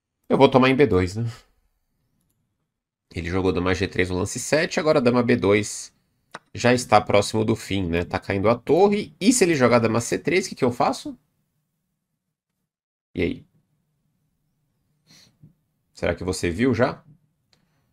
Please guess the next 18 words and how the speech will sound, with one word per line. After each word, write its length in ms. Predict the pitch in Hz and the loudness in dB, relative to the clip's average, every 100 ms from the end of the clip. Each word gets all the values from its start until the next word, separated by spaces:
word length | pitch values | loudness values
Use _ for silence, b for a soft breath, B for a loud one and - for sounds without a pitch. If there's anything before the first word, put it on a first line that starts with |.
| _ _ _ _ | _ _ _ _
A 60 | - | -6
resposta 460 | 95 95 98 98 92 | -4 -2 0 0 -2
depois 340 | 85 95 92 | -4 -2 -4
de 260 | - 90 - _ _ _ _ _ _ _ | -4 -10 -12 _ _ _ _ _ _ _
dama 220 | 92 90 | 0 0
C 220 | - - | -4 -6
três? 600 | - 127 139 - - - - - _ _ _ _ _ _ _ - | -2 0 0 -4 -12 -16 -20 -20 _ _ _ _ _ _ _ -4
Dama 220 | 92 95 | -2 -2
C 160 | - 135 | -2 -2
sete 320 | - 123 113 | 2 2 2
ele 100 | 101 | -2
jogou, 640 | 101 92 117 196 220 - 92 | 0 2 4 6 6 2 -4
não 240 | 98 113 | -2 -2
tá 160 | - 110 | 0 0
nem 320 | 107 196 208 | 2 2 2
aí 120 | 143 | 2
pra 240 | 135 160 | 2 2
nada. 480 | 151 127 147 90 95 | 4 2 0 -2 -4